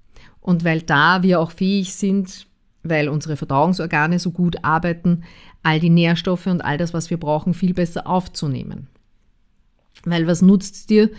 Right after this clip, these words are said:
wenn du jetzt das Beste aller Frühstücke isst, das vermeintlich gesundeste aller Frühstücke,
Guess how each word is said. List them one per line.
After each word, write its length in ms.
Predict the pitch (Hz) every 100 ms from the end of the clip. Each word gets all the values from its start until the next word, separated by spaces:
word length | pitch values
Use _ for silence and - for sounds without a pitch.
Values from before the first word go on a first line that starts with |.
| - -
wenn 200 | 175 180
du 140 | 175 175
jetzt 240 | 170 -
das 120 | 175
Beste 500 | 170 151 180 - 196
aller 160 | - 175
Frühstücke 580 | 170 202 202 220 - 220
isst, 540 | 202 214 226 - - -
das 180 | 175 170
vermeintlich 580 | 180 160 160 185 190
gesundeste 840 | - 180 - 214 220 226 226 - 185
aller 160 | 190 190
Frühstücke, 560 | 214 208 220 208 208